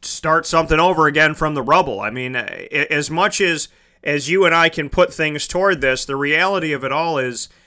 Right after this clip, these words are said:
that this is a conundrum that just continues to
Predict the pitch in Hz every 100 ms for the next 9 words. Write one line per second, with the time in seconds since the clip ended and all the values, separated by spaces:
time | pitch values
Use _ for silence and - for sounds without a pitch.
0 | _ - 151 147 135 160 175 180 175 165
1 | 170 147 170 202 135 127 120 120 _ _
2 | _ 139 160 151 165 - 165 151 - 165
3 | 165 160 151 - 165 156 151